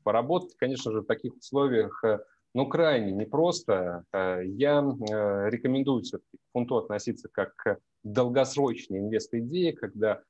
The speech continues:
заходите с небольшими рисками, с маленьким плечом, потому что, э, знаете, что от этого инструмента можно ожидать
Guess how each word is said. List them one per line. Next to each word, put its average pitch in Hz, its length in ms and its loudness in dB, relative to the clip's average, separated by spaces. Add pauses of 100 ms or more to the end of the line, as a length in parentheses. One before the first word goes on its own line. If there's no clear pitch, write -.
(120)
заходите 120 600 0
с - 100 -18
небольшими 113 600 0
рисками, 131 460 -2
с - 140 -16
маленьким 101 500 -2
плечом, 117 440 -2
потому 123 300 0
что, 123 320 0 (260)
э, 113 100 4
знаете, 151 380 0
что - 220 0
от 143 100 0
этого 113 220 0
инструмента 123 480 -4
можно 113 300 0
ожидать 104 420 0